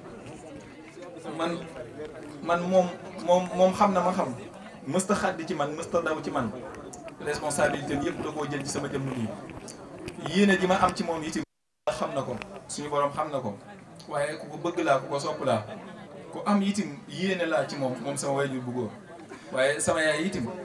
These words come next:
taxawaay bu am solo la ci ma-, la am solo ci man. Ak ñi nga xam ne ñoom la séqal. Ndax wax dëgg yàlla, tey, euh, mën naa wax ne jooyuñ dara. Dafa rayante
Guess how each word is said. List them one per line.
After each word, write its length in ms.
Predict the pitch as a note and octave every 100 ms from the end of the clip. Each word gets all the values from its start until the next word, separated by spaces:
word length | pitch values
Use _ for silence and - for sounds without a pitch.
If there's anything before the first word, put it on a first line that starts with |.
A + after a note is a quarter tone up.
| G#3 G#3 -
taxawaay 360 | D#3+ D#3+ D3+ C#3+
bu 60 | -
am 160 | E3+
solo 220 | - C#3+
la 100 | C#3
ci 100 | B2+
ma-, 160 | D3 C#3+ E3
la 120 | D#3+
am 80 | E3
solo 180 | E3 C#3
ci 80 | -
man. 160 | B2+ G#2 D3+ - - - -
Ak 200 | C3+ C3 C#3+
ñi 80 | E3
nga 100 | F3+
xam 220 | F3 D#3+
ne 80 | C#3+ D3
ñoom 180 | D#3
la 80 | D#3
séqal. 400 | B2 F3+ F3 B2 - - - - - - C#3
Ndax 180 | C#3 - -
wax 140 | D3 C3
dëgg 140 | E3 F#3
yàlla, 300 | F3 D3 B2 - - - - - - -
tey, 280 | F3 F3 - - -
euh, 160 | E3 E3 F#3+
mën 100 | F#3 G#3
naa 160 | G#3
wax 120 | G3+
ne 120 | G3+ G3
jooyuñ 300 | G3 G#3+ G3+
dara. 240 | F#3+ E3+ - - - - - - - - - -
Dafa 240 | E3+ F#3
rayante 380 | G3+ G#3 G3